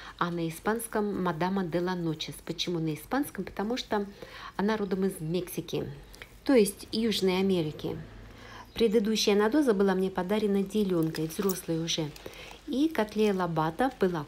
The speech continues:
куплена деленкой год назад. Какое это счастье покупать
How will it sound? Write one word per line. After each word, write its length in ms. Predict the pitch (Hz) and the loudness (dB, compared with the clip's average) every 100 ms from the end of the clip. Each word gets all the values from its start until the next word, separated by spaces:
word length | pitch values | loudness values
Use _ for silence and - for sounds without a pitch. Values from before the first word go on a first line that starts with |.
| - | 2
куплена 460 | 349 330 208 175 156 | 4 4 4 2 0
деленкой 640 | 165 185 180 156 139 160 - - - | 0 0 2 0 -2 -10 -12 -18 -6
год 320 | 196 262 254 | 4 4 6
назад. 340 | 220 214 185 - | 2 4 0 -2
Какое 540 | 165 - - 330 320 | -10 -10 2 6 6
это 320 | - 226 214 214 | 4 -2 -4 -4
счастье 420 | - 180 - 160 | 0 -2 -2 -10
покупать 540 | - - 160 220 240 | -10 -12 -4 -4 -4